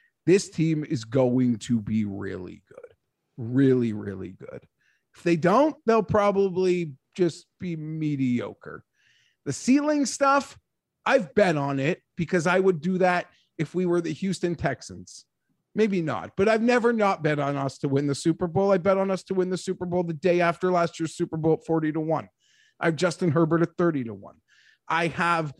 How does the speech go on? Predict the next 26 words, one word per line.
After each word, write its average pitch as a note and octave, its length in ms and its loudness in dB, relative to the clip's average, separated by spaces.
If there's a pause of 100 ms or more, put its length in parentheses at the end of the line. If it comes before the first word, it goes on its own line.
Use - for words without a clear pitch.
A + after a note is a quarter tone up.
(220)
to F#3 100 2
make F3 260 0
the E3+ 80 2
playoffs F3 480 2
at - 160 -6
plus - 260 -4
one E3 220 -2
thirty-five. E3 720 -2 (360)
I E3 100 0
have E3+ 140 0
an E3+ 180 -6
over-under F3+ 720 0
of C#3+ 140 -4
nine D#3+ 840 2 (380)
at D#3 320 -2
minus E3+ 580 -2
one E3 460 -2
ten. G#3+ 480 0 (460)
I E3+ 240 2
have E3+ 520 -2 (360)
Joey F3+ 280 0
Bosa D#3 680 0
to D3+ 120 -4
win C3+ 280 -2
Defensive B2 640 -6
Player A2+ 480 -4